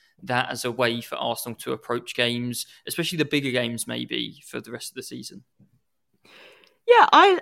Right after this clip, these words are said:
Speaker 2: I liked it because I felt like it dealt with a reality around Miedema in big games, which isn't that she's not a big game player, to clarify. It's just that I think teams find it very easy to focus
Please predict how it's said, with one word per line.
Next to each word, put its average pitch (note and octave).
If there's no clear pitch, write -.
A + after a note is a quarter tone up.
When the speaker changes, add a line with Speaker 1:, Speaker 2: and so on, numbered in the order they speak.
Speaker 2:
I D#4
liked D#4+
it F#3
because G#3+
I A3
felt B3+
like A#3
it -
dealt G3
with F3
a F3
reality F#3+
around E3
Miedema D#3+
in E3+
big E3
games, C#3+
which -
isn't A#3+
that -
she's G#3
not F#3
a F#3
big F3+
game D#3
player, -
to -
clarify. F3
It's -
just G3
that F3
I F#3
think F3+
teams F3+
find F3
it -
very F#3
easy E3+
to F#3
focus E3